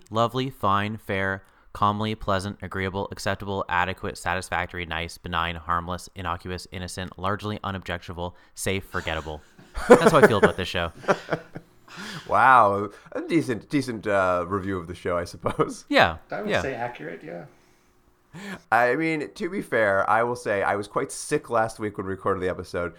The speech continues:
Speaker 2: so maybe that had to do with my very, uh,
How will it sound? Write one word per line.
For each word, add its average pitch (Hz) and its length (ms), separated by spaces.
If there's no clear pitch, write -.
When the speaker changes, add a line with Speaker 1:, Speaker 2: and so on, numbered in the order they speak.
Speaker 2:
so - 140
maybe 120 380
that 120 160
had 107 160
to 101 60
do 98 200
with 101 120
my 92 120
very, 95 680
uh, 87 260